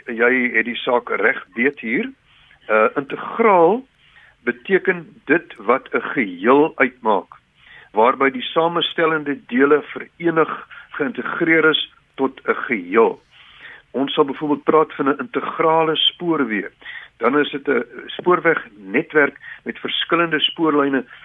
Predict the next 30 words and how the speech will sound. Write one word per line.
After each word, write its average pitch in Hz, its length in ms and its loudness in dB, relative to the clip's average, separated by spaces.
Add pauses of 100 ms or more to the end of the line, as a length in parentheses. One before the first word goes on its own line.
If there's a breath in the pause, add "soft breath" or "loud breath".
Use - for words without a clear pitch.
wat 107 400 -4
'n 135 180 -6
eenheid 151 400 2
vorm, - 360 0
onderling 165 420 -2
verbind, 131 520 -2 (300 loud breath)
maar 113 100 -8
dit 101 80 -4
is - 100 -8
'n - 120 -14
absolute 160 520 -6
geheel, 113 540 0
dit 131 140 0
maak 104 280 -4
'n - 100 -16
eenheid 110 380 -2
uit. - 140 -8 (680 loud breath)
Of - 160 -2
jy 151 80 -6
kan 131 220 -2
sê, 143 340 0 (360 soft breath)
eh, 113 120 2
die 113 80 -6
provinsies 156 600 -6
van 143 120 -6
die 117 120 -2
land 113 240 0 (400 soft breath)
vorm 147 320 0
'n 135 100 0
integrale 160 800 -2